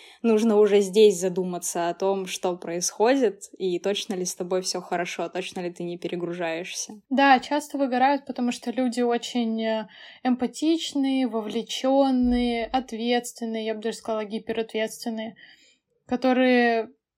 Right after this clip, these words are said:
Speaker 2: м, действительно с энтузиазмом подходят к работе, но при этом у них проблемы с личными границами, потому что отдых — это тоже про личные границы.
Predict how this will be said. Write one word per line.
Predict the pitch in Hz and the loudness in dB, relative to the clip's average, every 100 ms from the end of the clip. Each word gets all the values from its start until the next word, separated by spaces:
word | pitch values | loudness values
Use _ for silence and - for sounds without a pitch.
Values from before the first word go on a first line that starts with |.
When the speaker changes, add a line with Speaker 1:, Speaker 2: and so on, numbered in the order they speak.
| - | -12
Speaker 2:
м, | 233 226 | -6 -4
действительно | 220 - 226 240 226 | -6 -6 -2 -2 -2
с | 214 | -2
энтузиазмом | 233 226 220 220 220 220 | -4 -2 2 2 2 -6
подходят | 220 - 233 220 - | -8 -6 -4 -4 -6
к | |
работе, | - 220 247 320 - 226 | -6 0 2 0 -2 -6
но | 220 214 | -4 -6
при | - | -2
этом | 233 240 233 | -2 -2 -4
у | 220 | -4
них | 220 226 - - | -6 -8 -10 -8
проблемы | 220 202 220 233 233 | -6 -2 0 2 0
с | 214 233 | -4 -4
личными | 233 - 226 | -4 -4 -6
границами, | 220 220 262 330 320 302 294 | -6 -4 -4 -6 -6 -6 -8
потому | - 247 247 | -6 -2 -2
что | - 233 | -4 -8
отдых — | - 233 214 220 - - | -4 -4 -4 -8 -8 -8
это | 226 220 220 208 214 208 | -8 -6 -4 -2 -4 -2
тоже | 233 214 | -2 -2
про | 208 214 | -6 -8
личные | 202 202 - 214 | -8 -8 -10 -12
границы. | 208 214 208 240 - 302 | -10 -10 -8 -10 -8 -12